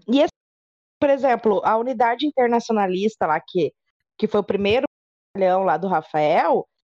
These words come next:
é, já era, assim, é, muito, inclusive o jornalista Ortega, ele, ele tenta falar que não, que é de esquerda. Não, gente, ele não é, não. Não é porque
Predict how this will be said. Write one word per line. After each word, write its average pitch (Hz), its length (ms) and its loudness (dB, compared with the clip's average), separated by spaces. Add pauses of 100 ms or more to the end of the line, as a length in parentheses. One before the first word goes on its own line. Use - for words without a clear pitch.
(280)
é, 156 440 0
já 185 380 -2
era, 226 260 2
assim, 214 500 0 (100)
é, 151 240 2 (220)
muito, 202 600 -2 (180)
inclusive 208 540 0
o 240 40 4
jornalista 185 760 -2
Ortega, 180 440 0
ele, 220 100 2 (360)
ele 196 140 0
tenta 214 220 -4
falar 202 220 -2
que - 120 -10
não, 247 480 0
que - 180 -2
é 220 140 0
de 214 140 -4
esquerda. 170 640 -2
Não, 220 360 0
gente, 220 300 -4
ele 196 120 -2
não 233 160 0
é, 254 100 4
não. 208 240 -2
Não 226 100 2
é 247 40 0
porque - 280 -4